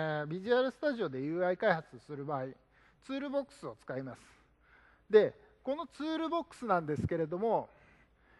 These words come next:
メトロスタイルアプリで重要な部分。実はメトロスタイルアプリって結構のっぺりとした画面になるじゃないですか。アニメーションを使うことによって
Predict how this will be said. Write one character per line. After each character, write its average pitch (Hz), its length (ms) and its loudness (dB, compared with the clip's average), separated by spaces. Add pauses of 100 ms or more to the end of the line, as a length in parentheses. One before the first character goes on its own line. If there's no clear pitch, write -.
(200)
メ 220 140 4
ト 302 140 -2
ロ 320 120 0
ス - 120 -20
タ 311 140 8
イ 311 40 6
ル 311 100 8
ア 302 80 8
プ 208 140 -2
リ 147 100 -2
で 156 260 6
重 175 160 -4
要 208 180 2
な 202 100 4
部 202 140 6
分。 139 180 -4 (1200)
実 254 220 0
は 285 60 8
メ 226 120 2
ト 339 100 -2
ロ 339 80 0
ス - 100 -6
タ 339 140 4
イ - 40 0
ル 330 80 2
ア 330 60 0
プ 233 120 -2
リ 151 60 0
っ 131 40 -6
て - 160 -10
結 - 220 -2
構 156 280 2 (600)
の 208 140 10
っ 220 160 -2
ぺ 370 100 6
り 285 100 2
と 185 140 2
し - 100 -12
た 156 140 2
画 180 140 12
面 156 140 2
に 139 60 -8
な 131 80 -4
る 120 80 -8
じ 107 60 -14
ゃ 120 40 -14
な 113 60 -18
い - 40 -20
で - 40 -20
す - 80 -20
か。 - 80 -20 (1200)
ア 269 100 6
ニ 359 140 2
メ 370 160 -2
ー 330 40 -4
シ - 80 -8
ョ 370 40 2
ン 359 100 0
を 349 60 -2
使 - 280 2
う 311 60 2
こ 320 140 -4
と 302 120 -2
に 214 80 -6
よ 156 140 -4
っ - 20 -10
て 196 540 8